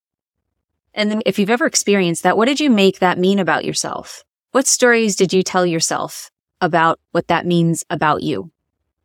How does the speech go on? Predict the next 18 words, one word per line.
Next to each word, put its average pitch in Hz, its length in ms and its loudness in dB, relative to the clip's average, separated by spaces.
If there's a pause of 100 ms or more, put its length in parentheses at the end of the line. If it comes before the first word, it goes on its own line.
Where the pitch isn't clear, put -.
(440)
Maybe 190 260 2
you've 208 140 0
been 190 160 0
someone 180 320 -2
who 170 220 0
has 165 260 0
had 156 180 -6
serial 180 640 2
relationships. 151 1000 -4 (880)
Maybe 165 220 0
you've 165 180 2
always 185 520 4
had 165 540 0
a 180 60 -8
relationship 160 720 -6
in 160 140 -8
your 147 140 -8
life. - 420 -14